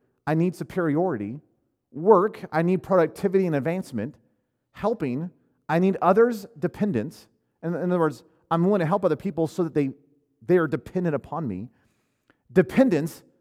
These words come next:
"Well, now I need others to help me." Independence, "I need freedom." Achievement, "I need recognition." Power, "I need control over others."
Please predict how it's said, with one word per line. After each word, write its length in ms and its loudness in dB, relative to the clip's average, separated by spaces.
"Well, 120 -2
now 160 2
I 140 4
need 160 2
others 240 0
to 80 -2
help 200 0
me." 500 -2
Independence, 880 2
"I 120 0
need 160 -2
freedom." 480 -6
Achievement, 720 -4
"I 60 -4
need 120 -2
recognition." 680 -4
Power, 720 2
"I 100 0
need 180 2
control 460 0
over 180 2
others." 420 -2